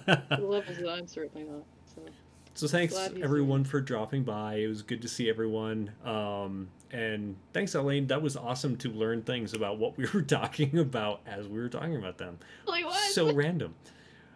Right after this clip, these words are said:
Speaker 1: Um, we will see everyone next time, which Sarah and I will talk about
Speaker 2: Uh,
Speaker 1: and
Speaker 2: it's not gonna be
Speaker 1: announce.
Speaker 2: for a while. Um,
Speaker 1: Yeah.
Speaker 2: I'm, I'm, I'm having, uh, I'm having surgery.
Speaker 1: Yeah.
Speaker 2: Um, what
Speaker 1: I,
Speaker 2: the, uh,
Speaker 1: from all
Speaker 2: I
Speaker 1: of
Speaker 2: love
Speaker 1: us
Speaker 2: surgery.
Speaker 1: watching, hope that
Speaker 2: Yeah.
Speaker 1: goes well for you,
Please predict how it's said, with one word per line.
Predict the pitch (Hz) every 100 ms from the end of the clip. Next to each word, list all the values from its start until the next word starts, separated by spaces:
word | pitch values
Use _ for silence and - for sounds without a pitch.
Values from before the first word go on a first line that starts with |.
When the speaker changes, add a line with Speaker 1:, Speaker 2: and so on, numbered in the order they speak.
| - -
Speaker 1:
Um, | 135 123 113 107 104 104 -
we | 135
will | 143 139
see | -
everyone | 151 160 147 143
next | 165 -
time, | 170 170 170 160
which | 127 120 - - - - - - - - - - - - - - - -
Sarah | 185 185
and | 165
I | 160
will | 151
talk | 160
about | 285 294 302
Speaker 2:
Uh, | 294
Speaker 1:
and |
Speaker 2:
it's | 254
not | 381
gonna | 440
be | 403
Speaker 1:
announce. | 392
Speaker 2:
for | 370
a |
while. | 381 392 233 170
Um, | 220 254
Speaker 1:
Yeah. | 254 208
Speaker 2:
I'm, | 214 269 277 - -
I'm, | 220 247 240 226
I'm | 214 214
having, | 233 226 233 220
uh, | 202 208 208 208 190
I'm | 180
having | 165 202 214
surgery. | 277 277 233 196 175 -
Speaker 1:
Yeah. | 196 208 110 92
Speaker 2:
Um, | - - - - - - -
what | 262 -
Speaker 1:
I, | 285
Speaker 2:
the, | - 196 - 196
uh, | 190 180
Speaker 1:
from | - 139 143
all | 147 165
Speaker 2:
I |
Speaker 1:
of | 147
Speaker 2:
love | 131
Speaker 1:
us | 143
Speaker 2:
surgery. | - 113
Speaker 1:
watching, | 107 110 110 143 139 - -
hope | 160 170 135
that | 127 117
Speaker 2:
Yeah. |
Speaker 1:
goes | 131 123
well | 117 117
for | 113 104
you, | 101 98 98